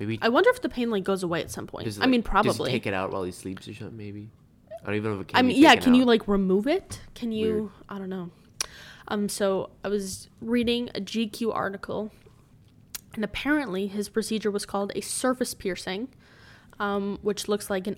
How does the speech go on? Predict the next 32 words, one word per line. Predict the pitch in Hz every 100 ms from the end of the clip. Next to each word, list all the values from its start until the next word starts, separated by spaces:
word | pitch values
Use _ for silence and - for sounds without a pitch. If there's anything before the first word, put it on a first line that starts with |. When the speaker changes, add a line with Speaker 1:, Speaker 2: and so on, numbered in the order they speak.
| -
Speaker 2:
upside-down | 220 240 226 247
staple. | - 214 202 - 202 - - - - - _
The | 202
needle | 196 185
pierces | 180 - 254 254 247
the | 233
skin, | 226 - 214 226 247 -
makes | 196 -
a |
ninety-degree | 190 190 208 226 220 214 233 220
turn, | - 196 196 -
and | 190
Speaker 1:
Oof. |
Speaker 2:
emerges | 190 208 233 208 185 185
an | - 190 - -
inch | 254 254 254
or | 247
so | - 226
from | 220 214
where | 196 190
it | -
entered. | 190 - - - - - - -
Speaker 1:
Jesus. | - - - - - - - _ _ - - - - - - -
Speaker 2:
Like, | 247
imagine | 226 240 262 277
doing | 214 220 240
that, | 269 311 - -
but | 196 220
on | 220 214
your | 208 196 190 - - -
head. | - - 202 - - - - - - - - _ _ _ _ _ _ _
Like, | 202